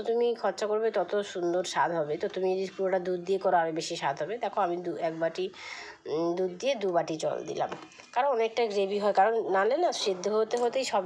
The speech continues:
ঝোলগুলো টেনে নেবে, শুকনো হয়ে যাবে, তো একটু গ্রেভি গ্রেভি না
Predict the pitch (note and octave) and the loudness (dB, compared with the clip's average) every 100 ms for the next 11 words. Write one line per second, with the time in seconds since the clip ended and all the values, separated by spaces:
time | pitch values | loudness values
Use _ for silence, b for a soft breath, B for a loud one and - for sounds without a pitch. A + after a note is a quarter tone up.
0 | E3+ F3+ F#3 F3+ G3 A3+ G3+ E3+ D3 - | -2 -2 0 0 0 0 0 0 -2 -4
1 | - B B B - - - F#3+ E3+ D3+ | -10 B B B -10 -4 0 2 2 0
2 | - - - A#3 A3+ - C4+ A#3+ A3+ A3 | -2 -4 -4 -2 -2 -2 0 2 2 2
3 | A#3 A#3 B3 | 2 2 2